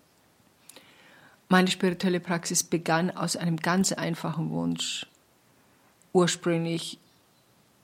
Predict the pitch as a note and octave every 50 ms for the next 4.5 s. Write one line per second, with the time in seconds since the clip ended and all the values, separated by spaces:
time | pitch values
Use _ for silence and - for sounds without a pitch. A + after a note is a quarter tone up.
0 | _ _ - F#3+ F3 E3 D#3+ F3 E3+ E3+ E3+ F#3 E3+ D#3+ D#3+ E3 E3+ G3+ G3 -
1 | - G3 E3+ F3 D#3+ D#3+ D#3 D#3+ E3 - D#3+ - - - D#3+ E3 - - E3 D#3+
2 | D#3 - - E3 - - - - - - _ _ _ - - E3+ E3+ E3+ E3 -
3 | E3 D#3 D3+ D3+ D#3 D3+ D3+ D3 C#3+ D3 C#3 - - D#3 D#3+ - - D3+ D3+ -
4 | D#3 D#3+ - - - - - - -